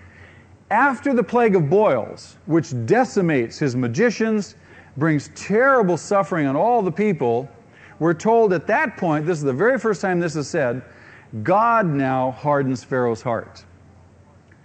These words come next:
Now, on the surface of it, it seems really unfair.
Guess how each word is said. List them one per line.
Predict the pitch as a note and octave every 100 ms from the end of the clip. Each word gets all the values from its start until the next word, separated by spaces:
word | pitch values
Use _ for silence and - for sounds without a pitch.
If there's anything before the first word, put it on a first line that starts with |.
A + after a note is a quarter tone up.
| _ _ -
Now, | G3
on | G#3+
the | G3
surface | - D#4 A#3 C#3+
of | C3+ C3
it, | G2 - -
it | D#3+
seems | A3+ G#3+ E3
really | F3+ C4 B3
unfair. | G3 F#3 - A3+ G3 G2 -